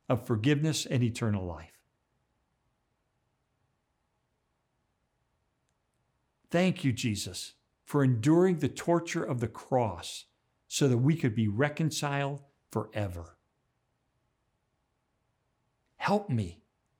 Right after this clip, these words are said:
help me to live the kind of life that you want me to live.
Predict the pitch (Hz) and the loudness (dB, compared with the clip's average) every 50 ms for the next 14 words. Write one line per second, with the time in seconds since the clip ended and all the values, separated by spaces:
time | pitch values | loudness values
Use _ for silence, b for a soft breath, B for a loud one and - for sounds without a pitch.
0 | _ _ _ _ _ _ _ _ _ _ _ _ _ _ _ _ - - 190 214 | _ _ _ _ _ _ _ _ _ _ _ _ _ _ _ _ -6 -4 -4 -4
1 | 240 - 147 123 104 90 - _ _ _ _ _ _ _ _ _ _ _ _ _ | -4 -4 -4 -4 -4 -6 -8 _ _ _ _ _ _ _ _ _ _ _ _ _
2 | _ _ - 131 123 120 143 170 190 202 185 185 165 - - 185 185 170 156 131 | _ _ 0 2 2 4 6 6 6 6 4 2 0 0 0 0 0 0 0 0
3 | 139 139 139 170 170 147 - - 123 104 113 120 123 135 175 214 220 208 196 180 | -2 0 0 0 0 0 -2 -2 -4 -2 -2 0 2 4 6 6 6 6 4 2
4 | - - 151 135 131 - - - 104 98 92 80 - - - _ | 0 0 -2 -2 -2 -2 -2 -2 -2 -4 -6 -8 -10 -16 -20 _